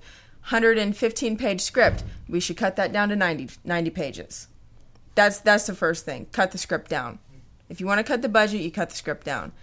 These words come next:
Um, that, that's the major thing, because a lot of people have a hundred twenty page script, a hundred thirty page script,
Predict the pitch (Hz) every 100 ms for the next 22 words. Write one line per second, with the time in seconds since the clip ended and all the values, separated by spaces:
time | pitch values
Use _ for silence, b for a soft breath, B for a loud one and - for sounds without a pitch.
0 | b b b - 190 185 180 180 170 165
1 | 202 202 - 208 208 202 190 180 170 -
2 | 170 165 165 180 175 175 180 202 233 202
3 | 196 196 214 170 160 - 185 185 190 185
4 | 202 175 190 180 170 - 180 175 - 180
5 | 175 170 175 175 208 175 - - 175 165